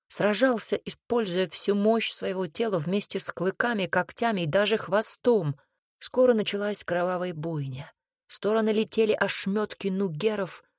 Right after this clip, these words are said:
причем Теуя и Нену старались не отставать от Шаа и бились с ними на равных — против своих же сородичей. Все старались по минимуму использовать страшное оружие, выпускающее смертоносные лучи,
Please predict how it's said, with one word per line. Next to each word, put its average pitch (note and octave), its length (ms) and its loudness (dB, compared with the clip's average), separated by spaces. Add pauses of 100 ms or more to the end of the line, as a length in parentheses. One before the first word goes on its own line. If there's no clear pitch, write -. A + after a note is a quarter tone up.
(140)
причем G#3+ 600 2
Теуя G3 460 4
и G3 80 0
Нену G#3 460 2
старались G3+ 500 -4
не G3+ 80 -8
отставать A3 560 0
от - 160 -2
Шаа A#3 420 2 (320)
и E3+ 100 -2
бились G#3+ 400 2
с - 100 -8
ними G#3+ 220 2
на F#3 120 -2
равных — F#3+ 600 -8 (260)
против - 340 2
своих F#3+ 420 -2
же A3 120 2
сородичей. G#3+ 760 -4 (840)
Все A#3+ 180 -4
старались G#3+ 560 -4
по - 140 -8
минимуму F3+ 580 -2
использовать F3 580 -4
страшное F#3+ 540 -2
оружие, G3+ 480 -8
выпускающее E3 720 -2
смертоносные F3 760 -4
лучи, F3 460 -2